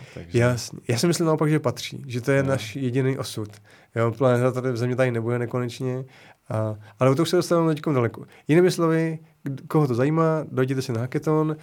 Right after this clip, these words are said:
Speaker 2: Eh, mm, no, prvního druhého desátý. Je to už příští týden, no. Takže celkem
Speaker 1: No,
Speaker 2: rychlý.
Speaker 1: takže, takže možná už byl.
Speaker 2: <laughs> Možná, že už byl. Uvidíme, jak rychle to vydáme, ale já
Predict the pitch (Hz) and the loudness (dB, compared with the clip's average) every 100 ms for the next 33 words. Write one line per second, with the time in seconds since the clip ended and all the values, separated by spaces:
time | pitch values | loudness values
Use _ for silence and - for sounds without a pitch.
0 | - - 160 139 131 139 - - 127 123 | -14 -10 -4 -2 -2 -4 -10 -8 -4 -2
1 | 123 127 104 107 117 127 123 127 120 127 | 0 0 -2 -2 -2 0 0 0 0 -2
2 | 123 117 104 120 139 131 135 - 113 123 | -4 -4 -4 -2 0 -2 -6 -10 -8 -6
3 | 113 120 104 98 95 104 101 - - - | -4 -4 -4 -6 -8 -10 -12 -20 -20 -12
4 | 117 107 113 113 - 127 117 - 104 117 | -4 -2 -2 -4 -10 -8 -2 0 0 0
5 | 135 - 98 92 110 113 98 113 104 127 | 0 2 0 4 4 4 4 2 4 4
6 | 113 120 123 117 113 110 110 131 - 165 | 6 6 6 6 4 4 4 4 6 4
7 | - 185 139 156 160 160 127 120 127 151 | 6 6 8 8 8 8 6 4 4 2
8 | 139 123 147 131 135 139 147 143 110 113 | -2 -2 0 2 4 2 0 -2 0 0
9 | 135 147 127 120 110 | 2 2 2 2 0